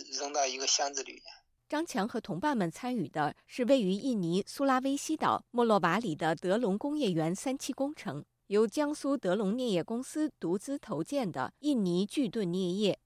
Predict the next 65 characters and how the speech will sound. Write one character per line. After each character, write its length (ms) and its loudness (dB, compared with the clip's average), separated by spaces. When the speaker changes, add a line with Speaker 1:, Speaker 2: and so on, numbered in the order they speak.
Speaker 2:
这 140 0
是 120 -2
中 200 -2
国 160 4
和 120 -4
印 240 0
尼 160 2
共 240 -2
建 220 2
“一 80 -2
带 160 0
一 120 0
路” 180 2
重 180 -4
点 220 -4
工 220 -4
程 320 -4
和 160 -4
印 200 -2
尼 200 -2
国 200 -4
家 220 -4
战 220 -4
略 120 0
项 280 -4
目。 240 -2
抵 140 -2
达 180 4
后， 360 0
他 120 -6
们 160 2
发 160 -2
现 340 0
那 120 2
里 160 0
吃 180 -6
住 160 -2
条 300 -2
件 260 -2
和 200 -6
原 160 -2
来 160 0
承 280 -6
诺 160 0
的 140 0
大 240 -6
相 260 -4
径 220 -6
庭， 320 -6
不 100 -4
仅 180 2
干 240 -2
活 200 -2
累， 280 2
外 100 2
包 160 6
公 180 0
司 320 -2
还 140 -6
普 180 -10
遍 280 0
压 160 -4
榨 180 -2
劳 180 -2
工。 240 -2